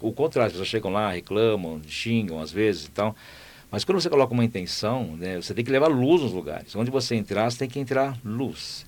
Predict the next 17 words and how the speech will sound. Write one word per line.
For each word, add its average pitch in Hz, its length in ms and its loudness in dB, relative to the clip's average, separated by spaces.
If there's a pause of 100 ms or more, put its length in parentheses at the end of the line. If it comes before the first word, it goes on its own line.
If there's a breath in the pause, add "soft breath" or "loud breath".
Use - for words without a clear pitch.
(380 loud breath)
Mesmo 127 240 4
que 123 100 -6
for 120 300 6
num 110 100 2
lugar 98 220 2
estranho, 107 600 2
esquisito, 92 560 0
que - 120 -4
não 156 60 -2
existe 147 440 -2
isso, 80 400 -8
mas 107 200 -2
você 139 80 0
tem 131 140 -2
que 123 120 -8
chegar 127 260 2
lá 131 260 4